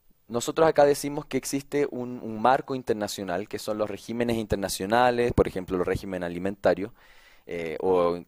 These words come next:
incluso otros regímenes internacionales, como lo que es el, el, el sistema internacional para, para el cambio climático, que está ex-, estrechamente relacionado con el derecho a la alimentación.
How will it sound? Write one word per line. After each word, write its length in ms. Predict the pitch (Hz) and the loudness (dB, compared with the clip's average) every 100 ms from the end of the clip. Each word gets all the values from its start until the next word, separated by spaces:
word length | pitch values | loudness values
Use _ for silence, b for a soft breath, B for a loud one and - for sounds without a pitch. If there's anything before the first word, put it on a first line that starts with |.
| _ | _
incluso 380 | 110 104 143 165 | -6 4 6 6
otros 180 | 160 135 | 4 0
regímenes 560 | 131 - 160 110 87 | 0 0 -4 -6 -6
internacionales, 640 | 107 101 101 - 110 101 87 | -6 -4 -4 -4 -4 -2 -2
como 260 | 98 98 | -4 -2
lo 200 | 98 98 | 0 0
que 240 | 101 101 110 | 2 2 2
es 100 | 104 | 0
el, 320 | 104 101 95 - | -6 -8 -12 -6
el, 400 | 95 92 90 - | -6 -6 -10 -8
el 80 | 95 | -6
sistema 640 | 104 - 110 107 107 104 B B | -6 -2 2 4 4 2 B B
internacional 680 | - 101 98 98 107 104 107 | -10 -4 -2 -2 -6 -4 -4
para, 760 | - 104 95 95 92 92 90 - | 0 0 0 0 0 0 -2 0
para 180 | 101 92 | 0 0
el 60 | 92 | 0
cambio 260 | 98 95 | 0 0
climático, 580 | 104 110 127 95 - 71 _ _ | 0 2 2 0 -8 -10 _ _
que 80 | - | -10
está 260 | - 113 110 _ - | 2 4 4 _ -8
ex-, 280 | - - - | -6 -6 -6
estrechamente 600 | 104 117 123 127 120 123 | -2 0 2 2 2 4
relacionado 460 | 110 104 104 104 | 4 2 2 0
con 100 | 101 | 2
el 80 | 101 | 0
derecho 280 | 95 95 - | 2 2 4
a 20 | |
la 40 | 92 | 2
alimentación. 640 | 92 95 113 - 107 80 | 2 2 2 4 2 2